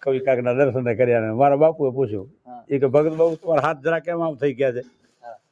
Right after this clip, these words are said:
Speaker 1: તો કે, "પેલા મટકી એમ શરીર કરતું હતું, દોડવું, કૂદવું, ઠેકવું, કોઈને અડબોત મારવી, હવે એનું લેણું ચડી ગયું માથે, એટલે હવે શરીર કે મનને કરવું પડે, કે બેઠો રહે તો બેઠો રહેવું."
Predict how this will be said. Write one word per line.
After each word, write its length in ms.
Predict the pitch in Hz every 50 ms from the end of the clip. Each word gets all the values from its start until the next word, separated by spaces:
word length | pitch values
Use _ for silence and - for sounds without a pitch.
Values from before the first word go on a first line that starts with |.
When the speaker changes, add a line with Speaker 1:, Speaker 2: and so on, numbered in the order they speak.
| _ _ _ _ _ _ _ _ _ _ _ _ _ - _ _ _ _ -
Speaker 1:
તો 80 | - 160
કે, 140 | 156 175 165
"પેલા 240 | 175 175 175 170 160
મટકી 420 | 147 165 180 170 185 - - 185
એમ 140 | 180 170 156
શરીર 280 | - 170 170 170 151
કરતું 340 | 135 - 156 143 147 - 139
હતું, 160 | 120 123 123
દોડવું, 480 | 123 139 143 147 147 139 131 131 127 117
કૂદવું, 480 | - 143 143 143 127 135 127 127 120 -
ઠેકવું, 500 | - - 139 135 - - 131 131 123 -
કોઈને 240 | 131 127 127 131
અડબોત 400 | 123 131 143 143 135 139 139 123
મારવી, 440 | 123 127 131 127 127 123 117 113 107
હવે 160 | 113 135 151
એનું 240 | 151 156 170 170 165
લેણું 340 | 156 156 170 180 180 170 147
ચડી 220 | 151 175 170 156
ગયું 200 | 131 117 120 104 - _ _ _ _ _ _ _ _ _ 143
માથે, 280 | 156 147 - - 113 95 - _ _ _ _ _ _ _ _ _ _ _ _ _ _ _ -
એટલે 140 | 139 139
હવે 160 | 143 151 147 -
શરીર 340 | - - 180 185 180 165
કે 180 | 160 - 175 170
મનને 360 | 160 160 165 170 170 156 147
કરવું 300 | - - 165 156 139 113
પડે, 180 | 117 113 110 104
કે 180 | - 147 139
બેઠો 340 | 139 147 160 156 156 151 151
રહે 160 | 139 131 123
તો 100 | 110 135
બેઠો 340 | 131 151 156 151 - 160 143
રહેવું." 220 | 117 110 104 101